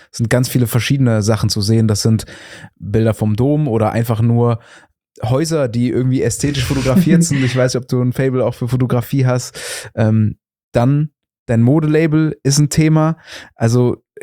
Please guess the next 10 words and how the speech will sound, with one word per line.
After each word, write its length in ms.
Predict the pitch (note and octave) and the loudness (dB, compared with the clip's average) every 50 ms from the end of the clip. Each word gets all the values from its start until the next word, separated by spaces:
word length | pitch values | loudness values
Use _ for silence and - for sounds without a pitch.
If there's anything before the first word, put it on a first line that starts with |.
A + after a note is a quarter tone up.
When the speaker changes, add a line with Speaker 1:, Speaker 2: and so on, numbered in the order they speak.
| - _ _ _ - | -20 _ _ _ -2
Speaker 1:
ich 140 | D3 B2 D3 | 0 2 2
hab 100 | D3 - | 2 0
den 120 | D3+ C3+ | 0 0
Eindruck, 380 | - - C#3 C#3 C3+ C3 B2 - | 0 0 0 2 2 0 0 0
du 200 | B2 A#2+ A#2+ A#2 | 0 0 0 2
definierst 460 | A2 A#2+ A2 - A#2+ A#2+ B2 B2 - | 2 0 0 2 2 2 2 2 0
dich 140 | A#2 G#2+ B2+ | 0 2 2
nicht 160 | C3 C3+ - | 2 2 2
übers 220 | A2+ A2+ A#2+ A2 | 2 2 2 0
Fußballerdasein. 1000 | - - D3 C#3 - C3+ B2+ C3 B2 C3 B2 B2 B2+ B2 C3 C3 C3 B2+ B2+ B2+ | 0 -2 -4 -2 -2 0 0 0 2 2 2 2 2 2 0 0 0 0 -2 -4